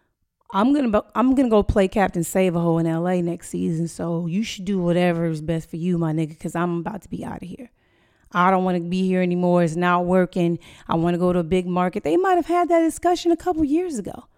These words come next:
You know, and we just don't know. We're not privy to that type of information. But we're, all we're doing is speculating. That's all social media has done, is given everybody a, a, a,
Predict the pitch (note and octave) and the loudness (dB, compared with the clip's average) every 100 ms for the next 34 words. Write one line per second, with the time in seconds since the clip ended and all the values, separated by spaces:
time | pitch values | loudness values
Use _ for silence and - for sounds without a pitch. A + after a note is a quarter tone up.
0 | _ _ _ _ _ _ _ _ _ - | _ _ _ _ _ _ _ _ _ -2
1 | B3+ D#4+ F4 F4 D4+ C#4 D4+ C#4+ E4 B3 | 0 2 2 2 0 2 2 6 4 4
2 | C#4+ D4+ C#4 D#4+ D#4 C#4 D4+ D4+ D#4+ D4 | 6 6 6 6 6 4 2 0 0 0
3 | D4 C#4+ C#4 C#4 - C#4 C4 D#4 B3+ - | 0 -2 -4 -4 -4 -4 -4 -6 -6 -4
4 | A3 A3+ C#4 - F#3+ - - - - - | -4 0 -2 -2 -8 -8 -18 -20 -8 -2
5 | A#3 - - C4 D4+ D4 G#3+ C#4 C4+ G#3 | -2 -2 2 4 4 4 4 4 4 2
6 | - - - A#3+ - G#3 F3+ E3+ - F3+ | -4 -12 -4 -4 -2 -2 -2 -4 -10 -18
7 | _ _ A#3+ A#3+ - A3 C4 C#4 C#4 C4+ | _ _ -4 -4 -2 6 8 10 8 6
8 | - - - B3+ B3+ B3+ A#3 A#3 A3+ G#3 | 0 -18 -4 2 2 4 0 2 2 2
9 | F3 G#3 G3+ F3+ D#3+ G3 G3 F#3+ - G#3 | 0 0 0 0 -2 -4 -2 -4 -4 -2
10 | G#3 A3 A3 G#3+ G#3 G3 - - - - | 0 0 0 0 0 -4 -10 -20 -12 -6
11 | F#3+ - - - G3 | -6 -6 -10 -6 -6